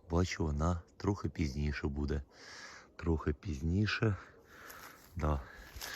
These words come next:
Ну, я вам скажу чесно, жовта акація, вона виділяє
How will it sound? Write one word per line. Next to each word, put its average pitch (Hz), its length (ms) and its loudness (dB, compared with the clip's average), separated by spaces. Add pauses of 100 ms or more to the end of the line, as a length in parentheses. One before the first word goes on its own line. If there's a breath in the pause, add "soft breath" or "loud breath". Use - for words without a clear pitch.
(420 loud breath)
Ну, 156 220 8 (380 loud breath)
я 92 120 12
вам 78 100 10
скажу 80 360 8
чесно, - 560 6 (140)
жовта 82 340 6
акація, 87 420 6
вона 78 220 8 (580 loud breath)
виділяє 82 760 8